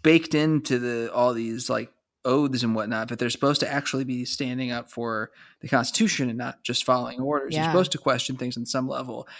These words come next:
Speaker 1: And of course, that's not exactly how it's actually can work out. I'm not advocating that people question everything, eh, but, but, but the idea of it, like,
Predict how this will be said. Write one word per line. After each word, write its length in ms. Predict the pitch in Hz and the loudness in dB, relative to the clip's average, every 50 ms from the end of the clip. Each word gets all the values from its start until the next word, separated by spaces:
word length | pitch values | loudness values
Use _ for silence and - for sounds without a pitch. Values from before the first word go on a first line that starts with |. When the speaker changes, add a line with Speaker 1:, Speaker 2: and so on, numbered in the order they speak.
| - - - | -14 -6 -2
Speaker 1:
And 80 | 220 | -2
of 60 | 196 - | -2 0
course, 240 | - 294 277 226 - | 4 4 4 6 4
that's 180 | 185 147 - | 4 4 6
not 140 | 170 151 139 | 6 6 4
exactly 720 | 131 131 131 131 123 123 120 - 135 117 113 104 123 - _ _ _ _ _ - | 4 2 2 4 4 4 4 2 -2 -4 -4 -6 -8 -12 _ _ _ _ _ 4
how 140 | 127 127 117 | 4 4 4
it's 200 | - - - - _ - | 4 0 -4 -4 _ -2
actually 360 | 135 123 127 - - 123 117 | -2 -2 0 -2 -2 -4 -4
can 300 | - - 131 117 110 101 | -2 -2 -2 -2 -2 -4
work 240 | 107 101 - - - | -8 -8 -8 -4 0
out. 200 | 98 120 156 156 | 4 4 4 4
I'm 80 | 135 139 | 4 2
not 160 | 135 120 - - | 0 -2 -2 -2
advocating 600 | 120 117 113 98 - - 120 113 95 82 85 82 | -2 -2 -2 -4 -8 -8 -8 -8 -8 -10 -14 -20
that 120 | 80 _ - | -18 _ -6
people 240 | - - 110 120 - _ _ | -6 -6 -6 -6 -12 _ _
question 320 | - 151 131 - - 135 | 4 4 4 4 4 2
everything, 520 | 120 120 123 117 127 123 113 107 110 107 - _ _ - - | 2 2 0 0 -2 -6 -6 -6 -10 -12 -14 _ _ -14 -12
eh, 80 | 131 - - - | -12 -12 -10 -2
but, 260 | - 143 139 131 131 | 0 0 0 2 2
but, 180 | 151 147 139 | 2 2 4
but 180 | 139 139 139 139 | 4 2 4 4
the 140 | 139 139 135 | 4 4 6
idea 340 | 139 135 135 147 165 170 151 | 4 4 4 6 6 6 6
of 80 | 131 | 4
it, 180 | 127 123 120 - | 2 -2 -2 -2
like, 200 | 123 110 104 | -4 -4 -4